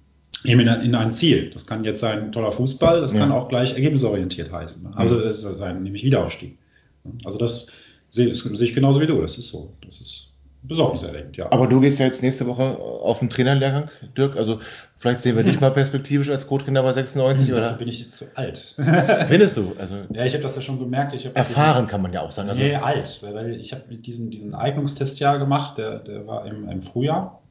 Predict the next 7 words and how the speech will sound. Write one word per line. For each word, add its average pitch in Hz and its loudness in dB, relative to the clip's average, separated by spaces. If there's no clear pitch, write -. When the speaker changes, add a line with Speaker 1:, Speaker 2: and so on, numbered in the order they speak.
Speaker 1:
und 131 2
hab - 0
da 113 2
schon 120 -2
gemerkt, 110 2
dass, - 0
äh, 104 -2